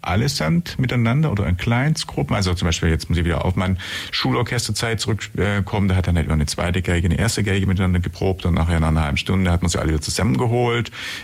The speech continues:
Ist das bei euch auch so, dass dann vielleicht einzelne Teile oder einzelne Instrumente miteinander oder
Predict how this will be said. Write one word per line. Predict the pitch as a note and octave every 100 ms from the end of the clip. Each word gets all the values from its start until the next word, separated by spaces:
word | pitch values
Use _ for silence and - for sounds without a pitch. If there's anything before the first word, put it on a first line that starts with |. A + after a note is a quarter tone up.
| -
Ist | -
das | G#2+
bei | -
euch | G2 -
auch | F#2 D3
so, | C#3+
dass | A#2+ -
dann | A2
vielleicht | G2+ F#2+ F#2+ -
einzelne | F2+ G2 G2 G2+ F2+ F2+ - - - - -
Teile | - G#2+ A2+ C3 B2 F2+
oder | E2+
einzelne | - E2+ -
Instrumente | - - F#2+ A#2+
miteinander | A2+ G#2+ G2+ G#2+ F#2
oder | F2